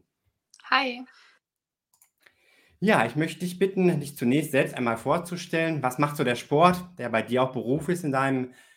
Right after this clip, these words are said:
Speaker 2: Leben, so aus? Was spielt er für eine Rolle und was studierst du eigentlich an der I U?
Speaker 1: Ja, wie schon gesagt, ich bin, äh, Pauline Grabosch, bin vierundzwanzig Jahre alt, ähm, bin Teil der Nationalmannschaft im Bahnradsport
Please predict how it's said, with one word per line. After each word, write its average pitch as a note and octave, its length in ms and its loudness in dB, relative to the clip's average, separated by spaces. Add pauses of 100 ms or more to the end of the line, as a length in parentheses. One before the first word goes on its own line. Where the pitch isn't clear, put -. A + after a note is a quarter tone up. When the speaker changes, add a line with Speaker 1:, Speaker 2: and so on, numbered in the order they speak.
(200)
Speaker 2:
Leben, C#3+ 320 2
so A#2+ 140 -4
aus? C#3 240 0
Was C3 160 -8
spielt - 260 -4
er C3+ 60 -4
für C3 160 -2
eine A#2 160 -2
Rolle C3+ 300 0
und C3 260 -2
was C#3 140 -2
studierst F3 360 -10
du - 40 -6
eigentlich F#2 420 -8
an G#2 80 -10
der G#2+ 160 -6
I A2+ 140 -6
U? F2+ 180 -10 (1040)
Speaker 1:
Ja, G3 240 -6
wie F#3 60 -10
schon F#3 160 -12
gesagt, F3+ 260 -10
ich - 140 -20
bin, F#3 260 -10
äh, F3+ 200 -8
Pauline F3+ 360 -10
Grabosch, A3 560 4
bin G3 480 -6 (160)
vierundzwanzig A3+ 600 -6
Jahre G#3+ 260 2
alt, A3 320 -6 (600)
ähm, G#3 680 -6 (320)
bin A3 460 -12
Teil G#3 420 -6
der F#3+ 280 -10
Nationalmannschaft F#3 920 -14
im E3+ 80 -18
Bahnradsport A#3+ 1040 -8